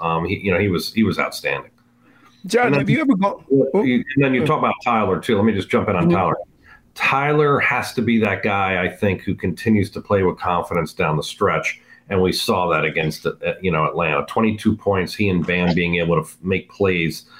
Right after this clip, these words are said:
Speaker 2: Mm-hmm.
Speaker 1: down the stretch. Tyler has just such ignitability that way, guys. When our offense is stagnant, you know, he and Jimmy tend to be the guys who, who,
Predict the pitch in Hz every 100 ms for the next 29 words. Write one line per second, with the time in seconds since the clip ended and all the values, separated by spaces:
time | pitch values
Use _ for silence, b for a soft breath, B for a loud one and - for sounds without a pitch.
0 | B B 143 101 87 82 - - 98 82
1 | - - - 117 117 - - 104 98 -
2 | 85 - - 110 - 90 95 98 92 92
3 | 95 95 87 82 78 80 78 80 78 78
4 | 82 80 87 92 - 92 82 - - -
5 | - 90 87 87 87 - B B B 90
6 | 78 110 104 82 95 92 80 - 87 76
7 | 80 76 85 80 78 76 78 78 90 80
8 | 82